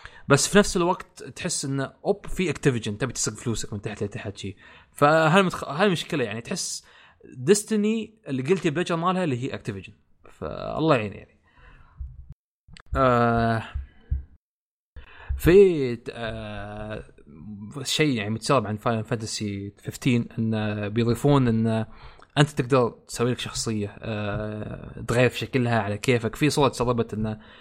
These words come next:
آه، مبين إنه يلعب في عضلات الشخصية وطوله وهالسوالف. ما أدري، أنا أحس تو ليت يا أخي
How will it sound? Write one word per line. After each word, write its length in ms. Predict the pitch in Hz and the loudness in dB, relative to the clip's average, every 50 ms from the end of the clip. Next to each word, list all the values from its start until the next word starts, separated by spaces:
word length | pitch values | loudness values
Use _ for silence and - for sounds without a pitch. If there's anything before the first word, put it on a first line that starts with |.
| - - - - - - _ - - | -20 -20 -20 -20 -20 -20 _ -8 -2
آه، 320 | - 101 107 110 110 113 | 0 2 4 4 4 4
مبين 340 | 127 135 151 156 143 135 127 | 6 8 8 8 8 6 2
إنه 160 | 123 123 123 | -2 -2 -4
يلعب 300 | 120 120 117 104 107 117 | -4 -4 -4 -4 -6 -8
في 140 | - - 107 | -6 -6 -8
عضلات 300 | 110 110 123 117 117 - | -6 -4 -4 -4 -4 -6
الشخصية 440 | - - - - - - 127 117 113 | -8 -12 -12 -12 -10 -8 -6 -4 -4
وطوله 380 | 107 107 - 120 117 113 110 | -4 -4 -2 -2 -2 0 -2
وهالسوالف. 840 | 110 110 101 - - - 107 107 107 107 104 - - - - - - - - - - - - - - - - - - | -4 -6 -10 -12 -10 -8 -6 -4 -4 -4 -6 -8 -14 -20 -20 -20 -10 -10 -10 -10 -8 -12 -16 -16 -14 -18 -14 -10 -2
ما 120 | 220 269 311 | 0 2 4
أدري، 120 | 320 302 | 4 4
أنا 80 | 269 262 | 4 4
أحس 400 | 247 302 277 - - - - - | 4 2 2 0 -2 -4 -6 0
تو 180 | - 269 269 | 2 2 6
ليت 340 | 247 214 214 233 240 - - | 6 6 6 6 4 2 0
يا 100 | 202 208 | 0 0
أخي 480 | 202 - - 220 226 226 - - 247 | -2 -2 -6 -8 -8 -8 -10 -14 -16